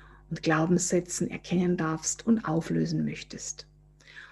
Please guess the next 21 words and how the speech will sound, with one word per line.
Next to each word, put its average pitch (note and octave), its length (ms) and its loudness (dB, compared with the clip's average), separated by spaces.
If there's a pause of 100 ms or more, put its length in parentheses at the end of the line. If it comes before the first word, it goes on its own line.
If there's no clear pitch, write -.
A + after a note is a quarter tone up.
Und E3+ 120 2
wenn F3 140 8
du D#3+ 80 2
dabei C4+ 640 6
meine A3+ 360 10
professionelle F#3+ 800 0
Unterstützung F#3+ 760 -2
als - 200 -6
Bewusstseins- F#3+ 840 -2
und - 120 -8
Business F#3+ 400 2
Coach - 360 -6
nutzen G#3+ 360 4
möchtest, F#3+ 600 -2 (420)
wie G#3+ 140 8
schon F3+ 180 0
viele C4 380 10
meiner G#3 460 10
so - 220 6
zauberhaften G3 880 4
Klienten, A#3 720 10